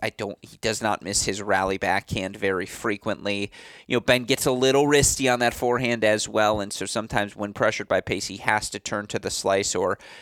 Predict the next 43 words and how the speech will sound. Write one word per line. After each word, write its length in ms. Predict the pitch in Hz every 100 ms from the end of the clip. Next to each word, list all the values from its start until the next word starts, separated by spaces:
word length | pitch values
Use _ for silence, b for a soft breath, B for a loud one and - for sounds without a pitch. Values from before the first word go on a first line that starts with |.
| B
you 80 | 101
know, 100 | 95
he'll 140 | 104
produce 400 | - 104 101 101
a 40 | 101
shank 400 | - 101 98 -
error 360 | 92 98 98
or, 240 | 95 98 - B B -
you 80 |
know, 120 | 113 101
again, 240 | 117 95
his 160 | 95 -
contact 560 | - 101 104 98 -
point 260 | - 95 -
sometimes, 420 | - 95 92 95 -
it 160 | -
really 280 | - 147 117
is, 200 | 110 - -
it 120 | 120
feels 240 | - 131 120
like 140 | 110
it's 120 | 110
a 60 | 113
little 180 | 107 107
bit 160 | 104
different 340 | 110 - 104 98
on 120 | 98
every 260 | 98 95
forehand, 480 | - - 98 107 92
and 80 | 90
so 160 | - 92
that 180 | 101
shot 200 | - 98
will 60 | 104
go 160 | 104 127
astray, 340 | - 226 233
and 80 | 214
that's 160 | 220
what 100 | 240
happened 320 | 247 214 104 98
at 160 | 95
times. 380 | - - - -
And 120 | 92